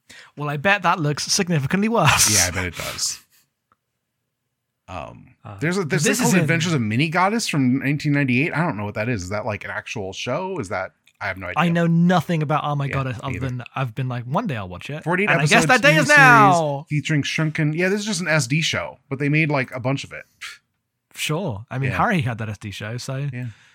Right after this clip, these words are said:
Speaker 2: Um, yeah, we'll just be watching this. It's just one of those, like, classics I've always heard about but don't know anything about.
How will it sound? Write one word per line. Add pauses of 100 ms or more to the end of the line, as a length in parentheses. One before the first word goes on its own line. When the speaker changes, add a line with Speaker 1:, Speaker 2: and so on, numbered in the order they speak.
(1500)
Speaker 2:
Um,
yeah,
we'll
just
be
watching
this.
It's
just
one
of
those,
like,
classics
I've
always
heard
about
but
don't
know
anything
about.